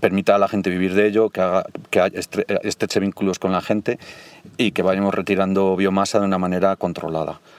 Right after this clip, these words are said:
para que el día que se viene un incendio no sean esos incendios atroces que, que por desgracia me ha tocado ir a uno y la verdad es que se te calan mal los pies. Es imparable, es una, es, es dantesco, eso es un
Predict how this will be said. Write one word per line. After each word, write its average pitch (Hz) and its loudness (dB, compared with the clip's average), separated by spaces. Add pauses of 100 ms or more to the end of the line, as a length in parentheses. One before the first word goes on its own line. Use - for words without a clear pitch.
(140)
para 82 -2
que 85 -8
el 85 -4
día 87 0
que 90 -10
se 90 -4
viene 87 -2
un 90 -2
incendio 87 -4
no 87 -4
sean 87 -4
esos 82 -8
incendios 82 -8
atroces 87 -6
que, 78 -8 (540)
que 87 -6
por 90 2
desgracia 85 0
me 90 2
ha - -10
tocado 92 0
ir 90 -2
a 90 2
uno 95 0
y 92 -2
la 85 -2
verdad 78 -6
es 80 -6
que - -10
se - -8
te - -12
calan 82 -4
mal 80 -10
los 76 -20
pies. - -10 (160)
Es - -6
imparable, 80 -4 (460)
es - -18
una, 85 -4
es, 80 -8 (100)
es 85 -6
dantesco, 80 -6 (120)
eso 92 -8
es - -4
un 80 -8